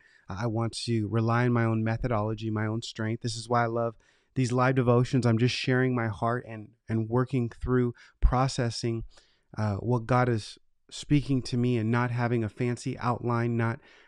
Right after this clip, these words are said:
um, trying to conjure up some amazing method, but my reliance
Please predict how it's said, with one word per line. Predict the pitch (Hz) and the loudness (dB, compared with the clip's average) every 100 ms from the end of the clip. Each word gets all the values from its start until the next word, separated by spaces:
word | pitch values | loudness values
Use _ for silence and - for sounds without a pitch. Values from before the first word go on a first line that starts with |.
| _ - | _ -12
um, | 98 90 92 - | -10 -12 -16 -12
trying | - 139 131 123 | -2 0 2 0
to | 120 | -6
conjure | - 143 143 127 127 | -4 2 4 4 2
up | 123 123 _ _ _ | 2 0 _ _ _
some | - 127 110 | 0 0 0
amazing | 123 127 131 143 143 139 131 | 2 4 6 8 8 6 6
method, | 127 - 117 113 | 4 2 0 0
but | 120 | -2
my | 113 | -2
reliance | 117 117 117 120 131 123 - - | 0 0 0 2 2 0 -4 -12